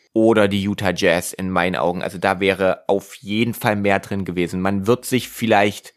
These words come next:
bezüglich Claxton und Cam Johnson einreden, dass man entweder die beiden auch noch im Sommer für angemessenen Wert getradet bekommt oder dass man beide auch behalten kann,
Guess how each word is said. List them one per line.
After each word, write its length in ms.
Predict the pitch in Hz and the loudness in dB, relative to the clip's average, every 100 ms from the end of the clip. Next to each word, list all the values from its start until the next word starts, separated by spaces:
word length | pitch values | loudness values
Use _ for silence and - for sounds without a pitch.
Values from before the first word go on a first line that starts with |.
| _ | _
bezüglich 500 | - 101 117 113 - | -8 -2 -2 -2 -8
Claxton 840 | - 117 123 127 - 127 117 113 - | 0 2 2 0 -8 -4 -2 -4 -4
und 240 | 104 101 | -6 -4
Cam 220 | 117 101 | -2 -2
Johnson 800 | 101 107 110 101 - 107 104 101 - _ _ | 2 2 2 -4 -4 -4 -4 -6 -12 _ _
einreden, 920 | 95 101 120 117 113 117 113 120 131 - | 0 2 2 0 2 2 0 -2 -4 -2
dass 220 | 101 - | -4 -2
man 360 | 110 95 95 90 _ _ - | 0 0 0 -6 _ _ -6
entweder 920 | 113 131 - 131 131 135 143 165 _ _ _ 120 | -4 -6 -2 0 4 4 2 0 _ _ _ -6
die 100 | 113 | 0
beiden 340 | 110 110 110 | 2 2 0
auch 280 | - 107 - | 0 0 0
noch 180 | 113 101 | -2 -2
im 220 | 101 95 | -6 -4
Sommer 600 | 87 92 104 135 185 - _ _ | 0 2 2 0 0 -8 _ _
für 280 | - 131 | -2 0
angemessenen 840 | 78 127 127 135 131 135 131 117 104 | 2 0 -2 -2 -2 -2 -4 -2 2
Wert 540 | 117 123 127 - - | 4 2 -2 -12 -8
getradet 580 | 127 - 120 113 139 139 | -8 -4 0 0 0 -6
bekommt 580 | - 151 147 294 - _ _ _ _ _ _ _ _ | -6 -2 -2 -4 -16 _ _ _ _ _ _ _ _
oder 680 | 131 139 143 143 156 180 _ _ | 0 2 4 4 4 0 _ _
dass 200 | 120 - | -4 0
man 260 | 127 120 95 | -2 -2 0
beide 640 | 113 113 120 123 120 - | 2 2 2 2 2 0
auch 140 | 107 - | -2 -2
behalten 520 | 110 - 127 - 131 | -4 0 -2 -2 -6
kann, 420 | 147 135 135 | 0 0 -2